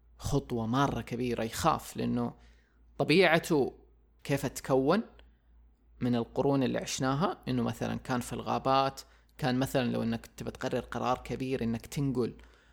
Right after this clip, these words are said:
من المكان اللي أنت فيه، في له، في له خطورة كبيرة، ممكن ما تلاقي موارد وأكل، ممكن تواجه حيوانات مفترسة، آم،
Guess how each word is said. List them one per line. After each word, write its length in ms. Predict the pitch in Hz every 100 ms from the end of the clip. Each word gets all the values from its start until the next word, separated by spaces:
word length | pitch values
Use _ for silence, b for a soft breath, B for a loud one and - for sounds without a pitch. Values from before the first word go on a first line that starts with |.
| b
من 380 | - 123 117 -
المكان 420 | 120 117 - 135
اللي 180 | 123 120
أنت 160 | 131 -
فيه، 220 | - 147
في 180 | 143 135
له، 280 | 131 131 - - -
في 140 | -
له 80 | 151
خطورة 380 | - - 175 139
كبيرة، 440 | - 139 135 113
ممكن 320 | 107 120 -
ما 140 | 120 131
تلاقي 360 | 131 127 113
موارد 520 | 107 113 127 123 113 -
وأكل، 400 | 101 - 127 123 B B
ممكن 280 | 135 131 123
تواجه 420 | 117 127 123 120
حيوانات 840 | 110 - - 113 113 123 127 123 -
مفترسة، 600 | - 147 135 127 131 120 b b b b -
آم، 680 | 113 113 113 113 117 -